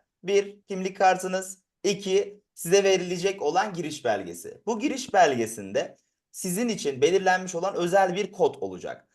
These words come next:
Bu özel kodun bulunma sebebi güvenliğin aslında üst düzeyde olduğunu gösteriyor. Komisyon üyeleri sizi tanımasın, siz de onları tanımayın diye. Çünkü mülakata hepimiz hayır dedik ama hiçbir şekilde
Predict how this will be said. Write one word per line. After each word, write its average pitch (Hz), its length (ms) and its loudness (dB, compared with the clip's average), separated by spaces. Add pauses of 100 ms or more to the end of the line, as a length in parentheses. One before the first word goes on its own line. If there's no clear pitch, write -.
(180)
Bu 233 140 6
özel 220 260 6
kodun 214 260 -2
bulunma 196 320 -2
sebebi 147 580 0 (300)
güvenliğin 202 760 2
aslında 180 520 2
üst - 340 -8
düzeyde 135 580 2
olduğunu 160 440 2
gösteriyor. 190 680 0 (180)
Komisyon 170 460 -4
üyeleri 160 360 4
sizi 139 220 -8
tanımasın, 220 760 -4
siz 226 260 -6
de 190 60 6
onları 190 340 2
tanımayın 131 580 0
diye. 165 280 -6 (160)
Çünkü 226 240 -6
mülakata 202 560 2 (100)
hepimiz 190 380 -4
hayır 175 360 4
dedik 113 300 -6
ama 175 340 2
hiçbir - 180 -12
şekilde 165 600 -2